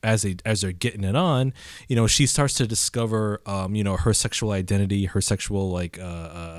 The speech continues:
uh, taste, and, like, she starts to rebel, uh, against, and starts to question, you know, like, Victorian era mores and, like, what social, social norms, gender norms, things like that,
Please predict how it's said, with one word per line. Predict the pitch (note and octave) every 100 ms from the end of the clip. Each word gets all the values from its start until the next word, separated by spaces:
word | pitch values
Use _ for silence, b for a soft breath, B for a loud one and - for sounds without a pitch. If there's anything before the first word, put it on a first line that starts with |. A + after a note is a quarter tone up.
| E2
uh, | D#2+
taste, | - G#2+ G#2 -
and, | F2+ F2
like, | E2+ E2
she | - A2+
starts | - G#2+ -
to |
rebel, | F#2+ E2+ F#2+ G2 G2 G2+ G2+ B B B B -
uh, | F#2 F2 E2+ -
against, | G#2 G2 G2 - -
and | G2+ G2
starts | E3 D#3+
to | -
question, | - G#2 G#2 - G#2+ G#2 G#2
you | G2+
know, | F2
like, | E2+ E2+ -
Victorian | F#2+ F2+ - G2+ F#2+ F#2
era | F2 F#2 F2 E2
mores | F2 F#2 F#2+ F2+ F2 F2 -
and, | E2
like, | D#2 E2
what | D#2
social, | - G2 F#2 E2+
social | - G#2 G2 F#2+
norms, | F#2 F#2 F2+
gender | - F#2 F2+
norms, | F#2 F2+ F2+ -
things | F#2
like | E2+ -
that, | F2 F2